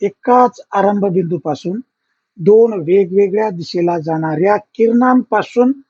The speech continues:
जी आकृती तयार होते, तिला आपण कोन म्हणतो. तिला काय म्हणतो आपण? कोन.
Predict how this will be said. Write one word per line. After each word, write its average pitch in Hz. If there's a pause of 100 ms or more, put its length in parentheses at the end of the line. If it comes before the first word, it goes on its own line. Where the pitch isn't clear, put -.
(240)
जी 196
आकृती 247 (100)
तयार 190
होते, 170 (420)
तिला 220
आपण 175 (160)
कोन 202
म्हणतो. 131 (600)
तिला 185
काय 185
म्हणतो 185
आपण? 233 (600)
कोन. 175